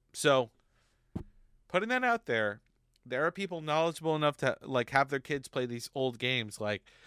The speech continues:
original Mario Kart or Super Mario Galaxy or, you know, Super Smash Bros, uh, on, on GameCube, you know, Melee, right? Like, it's, it's just like, those are pricey.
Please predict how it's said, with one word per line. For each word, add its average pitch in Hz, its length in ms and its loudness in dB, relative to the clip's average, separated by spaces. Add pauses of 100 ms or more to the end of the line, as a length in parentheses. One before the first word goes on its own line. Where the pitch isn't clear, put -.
(140)
original 160 460 2
Mario 156 340 6
Kart 113 360 6
or 123 120 -2
Super 160 340 -2
Mario 147 280 0
Galaxy 127 760 -4
or, 127 340 -2 (380)
you 139 100 -2
know, 135 120 0
Super 147 300 -4
Smash 135 360 -2
Bros, 123 760 2
uh, 117 240 2
on, 120 260 0
on 120 200 -4
GameCube, 117 640 -4 (120)
you 113 120 -14
know, 107 100 -10
Melee, 117 440 -2
right? 107 260 -8 (340)
Like, 156 200 0
it's, 170 220 -6
it's - 240 -4
just 190 220 -6
like, 160 200 2 (1120)
those 123 240 -2
are 127 60 -2
pricey. 127 520 0